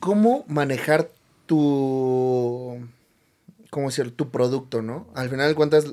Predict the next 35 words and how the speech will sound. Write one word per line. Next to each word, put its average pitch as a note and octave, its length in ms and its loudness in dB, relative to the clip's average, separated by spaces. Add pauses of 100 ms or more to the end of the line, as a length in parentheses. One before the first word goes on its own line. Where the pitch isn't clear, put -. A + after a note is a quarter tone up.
(180)
eh, A#2+ 320 -4
sabemos C3 500 -2
que A#2 440 -4
en A#2+ 100 -6
la A2+ 120 -4
música B2+ 500 -6
es A#2+ 160 -8
una C3+ 140 -6
industria, C#3 560 -8
¿no? B2+ 240 -14
Por B2 160 -2
más C3 220 0
romantizado B2+ 600 -4
que A#2+ 100 -6
lo A2+ 100 -8
queramos A#2 380 -6
ver, B2+ 260 -2 (580)
eh, A2+ 800 -4 (260)
es - 280 -6
una C#3+ 160 -4
industria C3 420 -4
en B2+ 80 -6
la A2+ 100 -4
cual, A#2+ 400 -2 (500)
pues, B2 220 -6
es D3 120 -2
un F3 120 0
producto B2 420 0
realmente, A#2 500 -2
¿no? A2+ 140 -8
Lo B2+ 140 -4
que A2+ 160 -2
intentamos A#2 580 -6
vender. A2 300 -6 (1300)
¿Cómo, E3 580 4